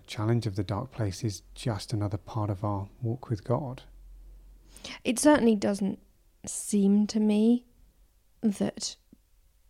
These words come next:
Speaker 2: prayers always get answered.
Speaker 1: Mm.
Speaker 2: Um,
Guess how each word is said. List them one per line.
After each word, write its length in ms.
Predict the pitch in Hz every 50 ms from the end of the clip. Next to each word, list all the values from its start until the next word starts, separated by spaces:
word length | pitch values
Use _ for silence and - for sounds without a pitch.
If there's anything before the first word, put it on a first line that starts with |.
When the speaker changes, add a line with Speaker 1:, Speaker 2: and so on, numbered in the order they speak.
| _ _ _
Speaker 2:
prayers 300 | - - 214 208 208 202
always 260 | 208 208 208 214 208
get 160 | - - 220
answered. 580 | 220 220 220 214 208 - - 262 277 277 - - - -
Speaker 1:
Mm. 400 | 127 120 117 120 117 113 113 117 - _ _ _ _ _ _ _ -
Speaker 2:
Um, 440 | 208 208 202 190 190 190 190 190